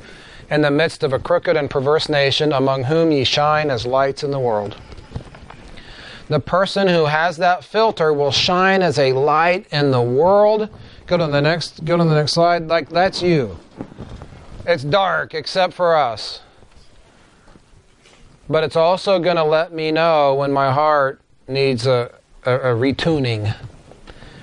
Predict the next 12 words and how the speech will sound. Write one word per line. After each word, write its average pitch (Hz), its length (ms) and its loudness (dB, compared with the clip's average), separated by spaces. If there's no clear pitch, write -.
'Cause 147 160 0
honestly, 202 800 0
usually 170 400 2
it's 147 200 -2
just - 380 -4
low 151 200 2
blood 147 260 2
sugar's 127 400 -2
enough, 127 480 -2
or 135 120 2
getting 139 280 0
sick, 139 640 0